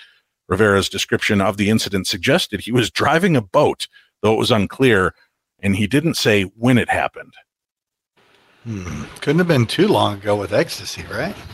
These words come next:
Speaker 1: Uh, I don't, it's been around for about twenty
Speaker 2: Wouldn't
Speaker 1: years now.
Speaker 2: Yeah, it wouldn't, it wasn't in the seventies. Let's put it that way.
Speaker 1: No.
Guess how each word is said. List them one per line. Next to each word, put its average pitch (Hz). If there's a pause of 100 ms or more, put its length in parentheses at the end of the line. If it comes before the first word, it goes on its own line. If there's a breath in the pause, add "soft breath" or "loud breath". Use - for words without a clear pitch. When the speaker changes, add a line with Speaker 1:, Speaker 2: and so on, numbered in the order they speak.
(340)
Speaker 1:
Uh, 117
I 113
don't, 110
it's 123
been 135
around 117
for 101
about 85
twenty 98
Speaker 2:
Wouldn't 92
Speaker 1:
years 131
now. 90 (100)
Speaker 2:
Yeah, 104
it 101
wouldn't, 113
it 104
wasn't 131
in 110
the 98
seventies. 90
Let's 104
put 110
it 90
that 113
way. 90
Speaker 1:
No. 123